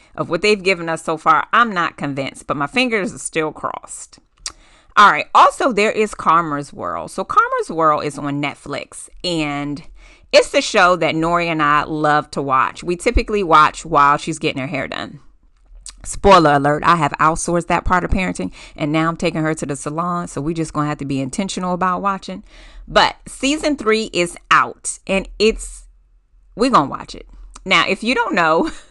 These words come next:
<laughs> anything about Karma's World, it is an animated musical kind of world inspired. So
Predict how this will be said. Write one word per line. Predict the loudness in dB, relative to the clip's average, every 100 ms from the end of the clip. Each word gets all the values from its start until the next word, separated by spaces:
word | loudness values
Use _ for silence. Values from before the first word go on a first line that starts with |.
| _
<laughs> | -20 -20 -8
anything | -6 -4 -2 0 2
about | 2 2
Karma's | 2 0 0 -8
World, | -8 -10 -10 -14 -20 -20 -20 -8 -2
it | 0
is | 0
an | -2
animated | 2 2 2 2 2 0 -4
musical | -4 -2 0 -2 -2 -2 4 4 4 0 -2
kind | -2 -2 0
of | -2
world | 2 6 6 4 2
inspired. | -6 -8 2 2 2 -2 -14 -14
So | -2 0 2 -2